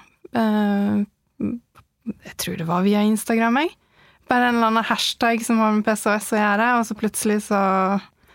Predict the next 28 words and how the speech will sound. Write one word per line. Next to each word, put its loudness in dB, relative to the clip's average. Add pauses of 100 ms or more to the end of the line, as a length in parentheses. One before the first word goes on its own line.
(140)
møtte 0
vi 2
hverandre 2 (180)
og 0
fikk -4
en 2
sånn 2 (440)
umiddelbar, 2
veldig 2
god 2
relasjon 0
til -4
hverandre. 2 (640)
Og 2
så -4
sa 0 (180)
Regine, 0 (100)
«Du, 2
vi 2
er 4
nødt 0
til -2
å 2
ha 2 (120)
en, 0
eh, 0 (680)
en, 2 (1200)
eh, 2